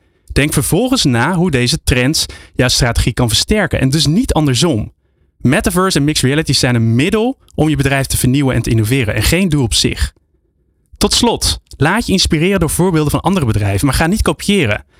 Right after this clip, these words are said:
Maak kleine stapjes, verken het, experimenteer en kijk of het werk een landt. En als je nou bedrijf bent dat nog met de stap naar da-,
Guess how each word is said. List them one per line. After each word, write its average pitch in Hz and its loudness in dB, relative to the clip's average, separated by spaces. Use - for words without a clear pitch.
Maak 139 0
kleine 208 0
stapjes, - -2
verken 196 0
het, 185 -2
experimenteer 151 0
en - -2
kijk 170 0
of 143 -4
het 120 0
werk 127 0
een 113 0
landt. 117 -2
En 156 0
als 196 0
je - 2
nou 214 0
bedrijf 202 0
bent 190 0
dat 185 0
nog 175 -2
met 175 0
de - -2
stap 180 -2
naar 135 0
da-, 165 0